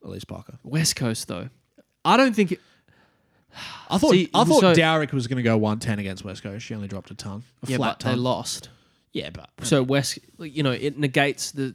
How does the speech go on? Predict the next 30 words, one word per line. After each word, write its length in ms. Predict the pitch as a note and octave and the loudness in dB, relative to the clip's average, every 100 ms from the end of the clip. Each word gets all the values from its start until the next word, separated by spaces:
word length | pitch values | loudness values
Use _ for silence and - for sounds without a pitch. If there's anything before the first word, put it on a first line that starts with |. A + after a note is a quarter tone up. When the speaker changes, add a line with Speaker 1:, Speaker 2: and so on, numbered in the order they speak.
| _ | _
Speaker 2:
the 320 | A#2+ B2 B2 - _ _ _ - | -12 -6 -6 -6 _ _ _ -12
shitness 600 | - - D#3 - B2+ A2+ | -8 -4 -4 -4 -10 -8
of 120 | A#2 | -6
West 260 | A#2 A#2 - | -4 -4 -4
Coast. 420 | A2 G#2+ - - - | -4 -4 -6 -12 -16
Speaker 1:
Man, 320 | G#2+ A2+ A2 | -14 -6 2
the 60 | |
Giants 360 | F3 D#3 C#4 A3 | 4 4 0 0
are 40 | D#3+ | 4
pretty 220 | C3+ G#2+ | 4 4
bad. 420 | F2+ E2+ D#2+ F2+ _ _ _ _ _ - | 0 -2 -6 -14 _ _ _ _ _ -4
They 120 | C3+ | 0
could 160 | D3+ C#3 | 2 4
easily 360 | C3 A#2 A2+ G#2+ | 4 4 2 2
Speaker 2:
They're 100 | D#3 | 2
Speaker 1:
lose. 80 | |
Speaker 2:
not 320 | E3 D#3+ - B2+ | 2 0 -4 -4
West 260 | A#2 - | -4 -4
Coast 260 | - G2+ E3 | -6 -6 0
Speaker 1:
No, 100 | C#3 | 0
Speaker 2:
bad. 100 | G#2 | 2
Speaker 1:
they're 100 | C3 | 0
not 380 | D#3+ G#2 - B2 | 0 0 -6 -8
be-, 60 | |
West 140 | - G#2+ | -6 2
Speaker 2:
They, 140 | D3+ | 4
Speaker 1:
Coast 120 | G3 F#3 | 4 2
Speaker 2:
they're 80 | E3+ | 2
Speaker 1:
bad. 120 | F3 | 2
Speaker 2:
actually, 400 | F#3+ - A3 D#3+ | 2 2 0 0